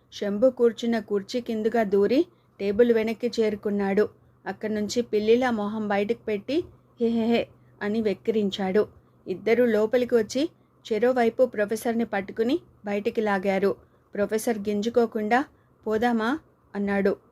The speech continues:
పట్టుబడిన ఖైదీలా. అప్పటి వరకు స్థానువై చూస్తున్న మిత్ర కదిలి, "ఏమిటి?" "ఏమిటిది?" అన్నాడు కంగారుగా. "వైజాగ్ ఆసుపత్రి నుంచి తప్పించుకొచ్చాడు సార్,"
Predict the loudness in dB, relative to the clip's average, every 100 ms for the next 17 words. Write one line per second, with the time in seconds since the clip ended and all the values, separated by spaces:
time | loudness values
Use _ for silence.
0 | -14 -10 -4 -2 0 0 -2 -4 -6 -2
1 | 0 0 -2 -4 _ _ -12 -12 -8 -2
2 | 0 0 2 2 0 -6 -2 2 2 0
3 | -4 -4 -6 -4 -2 -4 -4 -4 -4 0
4 | 2 2 -2 -20 _ -10 2 2 2 -2
5 | -6 _ _ -10 -2 0 0 -2 -2 -4
6 | -6 _ -6 -2 2 0 0 -2 0 0
7 | 0 0 -2 -6 -20 _ _ -4 -2 2
8 | 2 2 0 0 -6 -2 0 0 0 -2
9 | -2 -4 0 -2 0 0 2 2 0 0
10 | 0 0